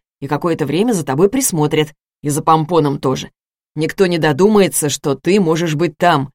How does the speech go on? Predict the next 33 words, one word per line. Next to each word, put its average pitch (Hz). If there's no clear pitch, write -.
а 131
я 165
пока 170
поеду 147
искать 214
твою 147
маму. 143
Так 151
годится?» 147
«Вполне», 247
подумав, 165
сообщил 190
Митя. 131
«Я 160
же 170
понимаю, 226
что -
не 160
должен 185
путаться -
у 151
вас 240
под 262
ногами. 202
Только 226
вы 226
маму 233
найдите 208
обязательно. 180
Я 160
за 214
нее 233
боюсь». 240